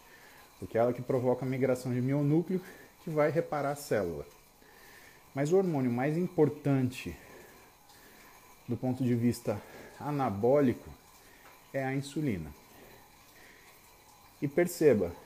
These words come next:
se você cria uma resistência periférica à insulina, você vai diminuir o que a gente chama de transporte transendotelial de insulina,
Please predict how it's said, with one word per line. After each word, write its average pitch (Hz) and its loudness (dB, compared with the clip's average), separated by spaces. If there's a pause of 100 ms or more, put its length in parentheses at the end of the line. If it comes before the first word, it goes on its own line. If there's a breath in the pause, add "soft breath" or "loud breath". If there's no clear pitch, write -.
(360 loud breath)
se - -8
você 160 -2
cria 214 0
uma 180 -2
resistência 123 -2
periférica 110 -4
à 104 -4
insulina, 113 -4 (1000 loud breath)
você 131 -2
vai 147 4
diminuir 160 2 (320 loud breath)
o 104 -10
que - -6
a 117 0
gente 127 -4
chama 107 -4
de 104 -6
transporte 143 -4
transendotelial 156 0
de 123 0
insulina, 117 -4